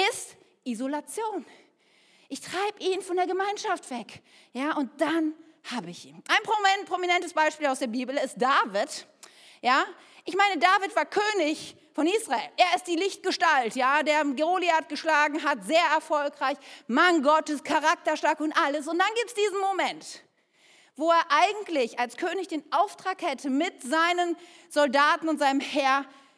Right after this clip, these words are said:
sein Land zu verteidigen. Als erstes gibt er den Auftrag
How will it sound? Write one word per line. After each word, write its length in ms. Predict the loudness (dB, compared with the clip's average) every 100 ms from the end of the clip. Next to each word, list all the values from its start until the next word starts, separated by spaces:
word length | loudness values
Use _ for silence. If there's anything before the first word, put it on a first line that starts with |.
| _ -4
sein 180 | 2
Land 220 | 4 4 0
zu 120 | -6
verteidigen. 680 | -6 -2 -2 -2 -4 -8 -10 -16 -20 -10 0
Als 180 | 0 2
erstes 400 | 0 0 -2 -2
gibt 220 | 0 0
er 80 | 0
den 140 | 2 2
Auftrag 600 | 2 0 -2 2 4